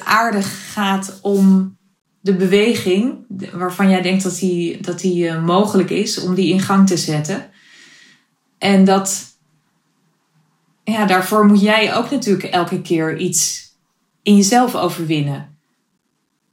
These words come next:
En ja, ik weet niet of dat zo is, hè, maar van, van de buitenkant gezien, dat is, dat betekent wel een beetje je ego opzij durven s-, durven, durven schuiven.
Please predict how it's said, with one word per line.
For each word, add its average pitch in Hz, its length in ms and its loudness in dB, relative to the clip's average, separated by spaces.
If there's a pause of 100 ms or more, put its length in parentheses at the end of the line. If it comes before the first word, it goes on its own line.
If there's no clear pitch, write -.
(480)
En 185 240 0
ja, 180 220 0
ik 190 100 -2
weet 196 200 2
niet 196 140 2
of 247 100 -4
dat 208 140 -4
zo 220 120 0
is, 240 200 2
hè, 247 120 2
maar 262 180 0
van, 208 220 -2
van 233 120 -2
de 208 80 2
buitenkant 208 500 0
gezien, 233 340 -2
dat 208 160 -2
is, - 240 -6
dat 214 180 -4
betekent 233 380 -2
wel 254 140 0
een 254 60 -2
beetje 214 300 -2
je 196 100 0
ego 220 300 -4
opzij 196 400 -2
durven 156 320 -2
s-, - 260 -8
durven, 160 840 -4
durven 165 260 -4
schuiven. 147 640 -4